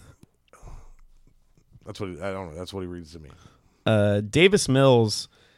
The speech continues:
Speaker 2: sounds like a law firm that helps you escape Me Too allegations. <laughs> Come down to Davis Mills, Deshaun Watson.
Speaker 1: <clears throat> Davis Mills sounds like the, the firm that re-, represented all of the, uh, two thousand and twenty-one, uh, Raiders.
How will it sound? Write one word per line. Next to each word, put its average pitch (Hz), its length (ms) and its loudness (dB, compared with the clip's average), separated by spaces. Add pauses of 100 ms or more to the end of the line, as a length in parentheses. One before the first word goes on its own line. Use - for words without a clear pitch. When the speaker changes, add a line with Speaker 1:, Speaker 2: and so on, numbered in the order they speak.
(280)
Speaker 2:
sounds 127 380 2
like 131 100 4
a 123 60 4
law 120 340 6
firm 120 240 4
that 120 160 2
helps 123 240 6
you 120 80 6
escape 120 340 6
Me 123 220 4
Too 123 260 4
allegations. 110 720 -2 (840)
<laughs> - 800 -20
Come 190 220 2
down 190 200 6
to 156 60 -2
Davis 190 340 6
Mills, 208 300 6
Deshaun 87 400 -12
Watson. 98 420 -6 (320)
Speaker 1:
<clears throat> 180 60 -6 (500)
Davis 113 380 -2
Mills 110 280 -4
sounds 104 280 -6
like 95 140 -6
the, 98 100 -6 (180)
the 92 340 -4
firm 101 300 -6
that 92 140 -12
re-, 98 180 -8
represented 98 560 -8
all 95 320 -6
of 95 160 -8
the, 95 240 -6
uh, 92 240 -4
two 101 160 -8
thousand 98 300 -6
and 90 100 -12
twenty-one, 98 600 -10 (840)
uh, 87 300 -10 (180)
Raiders. 101 460 -8